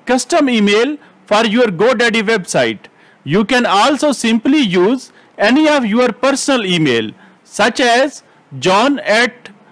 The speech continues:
gmail dot com or john at yahoo dot com on your GoDaddy site.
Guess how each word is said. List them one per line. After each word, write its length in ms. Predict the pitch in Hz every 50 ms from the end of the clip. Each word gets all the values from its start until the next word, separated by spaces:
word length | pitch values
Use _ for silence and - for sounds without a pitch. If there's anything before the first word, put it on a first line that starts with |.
| _ _ _ _ _ _ 143
gmail 480 | 139 185 247 269 247 240 247 247 226 185
dot 280 | 208 180 160 139 -
com 300 | - 131 120 117 107 - -
or 160 | - 165 185
john 340 | 180 160 160 196 226 254 262
at 360 | 214 185 220 233 233 202 170
yahoo 280 | 175 214 220 240 262 226
dot 300 | 180 165 143 135 135 -
com 300 | - 117 107 101 101 - - - - 226
on 180 | 196 220 240
your 240 | 226 208 247 254 240
GoDaddy 580 | 208 160 160 202 233 226 196 220 208 185 196 170
site. 460 | - - 135 123 117 110 - _